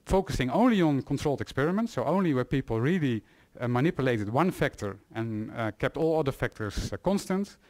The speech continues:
I don't look at very short effects like molecular biologists often do, where they change something in the conditions and then look three hours or six hours later. I want the plant to be fully acclimated, so I look at long-term adjustments.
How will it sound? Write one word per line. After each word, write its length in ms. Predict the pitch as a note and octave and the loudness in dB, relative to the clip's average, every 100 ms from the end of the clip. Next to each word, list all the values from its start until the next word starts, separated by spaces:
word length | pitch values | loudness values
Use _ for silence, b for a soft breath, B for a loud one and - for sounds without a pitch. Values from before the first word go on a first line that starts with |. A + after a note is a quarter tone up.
| B B B B - | B B B B -4
I 140 | C3+ | -2
don't 480 | C3+ A#2 A2+ G3 A3+ | -2 -4 2 2 4
look 200 | F3+ D3 - - | 2 0 -4 -8
at 120 | C3 | -8
very 280 | - D3 D3 | -2 0 0
short 320 | B2 C#3+ B2+ | 0 0 -2
effects 680 | A2 - G#2 - - - - - | -2 -6 -6 -8 -10 -10 -12 -6
like 220 | A#2 A2+ | -4 -2
molecular 400 | A2+ B2 C3 G#2 | -2 -2 -2 -4
biologists 540 | F#2+ A2 D#3 D#3 E3 D3+ | -2 -2 -2 -2 -4 -2
often 240 | D3+ D3 | -2 -2
do, 100 | D3+ | 0
where 240 | E3+ C3 | 0 2
they 140 | A2+ A2 | 0 -2
change 360 | - C#3+ C3 - - - - | 0 0 2 0 0 -2 -6
something 380 | - D3+ C#3 B2 | -4 0 2 2
in 80 | B2 | 0
the 60 | A#2 | 0
conditions 600 | A#2+ C3+ C3+ A2+ G#2 A2 | 0 0 0 -2 -2 -2
and 140 | A2+ | -2
then 160 | B2 B2 | 0 2
look 160 | A#2+ | -2
three 400 | - - D#3 C#3+ - b b b - | -2 0 2 2 -2 b b b -2
hours 420 | B2+ B2 A2 - | 0 2 0 -4
or 100 | G#2+ | -6
six 240 | A2 D3 A#2+ | -2 -4 -2
hours 300 | G#2 G#2 A2 | -2 -2 0
later. 380 | A#2+ D3+ F#3 G3+ B B - | -2 0 -4 -6 B B 0
I 80 | |
want 240 | C#3+ D#3+ D3+ | 4 4 2
the 80 | C#3 | 0
plant 280 | D3+ C#3+ | 2 2
to 60 | B2 | 0
be 140 | A2+ | -4
fully 320 | A#2+ F3 D#3 A2+ | 0 2 2 0
acclimated, 580 | - E3 D#3+ F3 D3+ | 0 2 2 2 0
so 160 | - C3 | -2 -2
I 120 | B2+ | 0
look 180 | B2 B2 | 0 -2
at 100 | G#2 | 0
long-term 400 | E3 G3 F#3 F3 | 2 2 2 0
adjustments. 640 | D#3+ D#3+ D#3 D3 D3+ - | 2 0 0 0 -2 -6